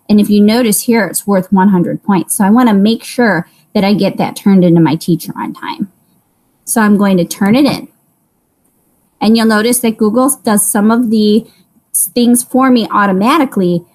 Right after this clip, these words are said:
but remember how I didn't fill it out entirely? I only wrote in two boxes and there was a lot more work to do.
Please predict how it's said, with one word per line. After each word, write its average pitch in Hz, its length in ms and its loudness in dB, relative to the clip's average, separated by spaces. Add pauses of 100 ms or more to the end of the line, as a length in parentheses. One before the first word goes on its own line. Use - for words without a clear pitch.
(140)
but 214 220 -2
remember 233 480 2
how 294 180 -2
I 226 80 2
didn't 202 400 0
fill 214 180 0
it 196 100 0
out 180 280 -2
entirely? 190 680 0
I 196 220 -2
only 202 260 2
wrote 190 240 -2
in 180 80 0
two - 180 -8
boxes 180 480 -2
and 190 120 4
there 170 100 2
was 170 120 -2
a 160 40 -4
lot 165 260 -2
more 185 200 2
work 170 220 -4
to 208 100 -2
do. 247 340 2